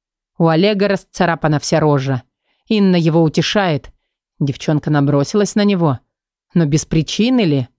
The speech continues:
Или он нарочно её спровоцировал? Я хорошенько потрепал ей нервы, но она вела себя абсолютно адекватно. Даже слишком сдержанно. «Вот видишь,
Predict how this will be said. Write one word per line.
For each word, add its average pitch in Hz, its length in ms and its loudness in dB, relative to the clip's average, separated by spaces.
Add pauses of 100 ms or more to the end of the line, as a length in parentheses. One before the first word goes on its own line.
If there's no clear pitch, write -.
(340)
Или 143 200 2
он 147 240 2
нарочно 196 540 0
её 151 240 2
спровоцировал? 156 800 -2 (560)
Я 226 220 -2
хорошенько 226 640 0
потрепал 165 480 0
ей 160 160 2
нервы, 160 480 2 (320)
но 165 140 2
она 143 180 2
вела 156 240 0
себя 165 260 0
абсолютно 175 600 0
адекватно. 151 680 -2 (380)
Даже 156 260 0
слишком 220 600 0
сдержанно. 143 640 0 (640)
«Вот 220 420 2
видишь, 190 540 0